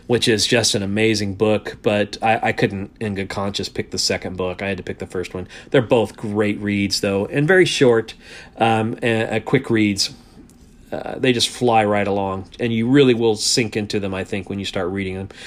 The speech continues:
They, uh, are recommended by me for their powerful, focused writing and the great, neat magic system. Also, they have really cool dragons.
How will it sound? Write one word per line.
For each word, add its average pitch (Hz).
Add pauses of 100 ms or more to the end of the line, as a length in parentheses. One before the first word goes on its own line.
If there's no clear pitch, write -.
(260)
They, 135 (180)
uh, 113
are 113
recommended 120
by 110
me 107
for 113
their 104
powerful, 110
focused 110
writing 104
and 98
the 101
great, 104 (280)
neat 107
magic 101
system. 107 (380)
Also, 151
they 117
have 110
really 113
cool 113
dragons. 92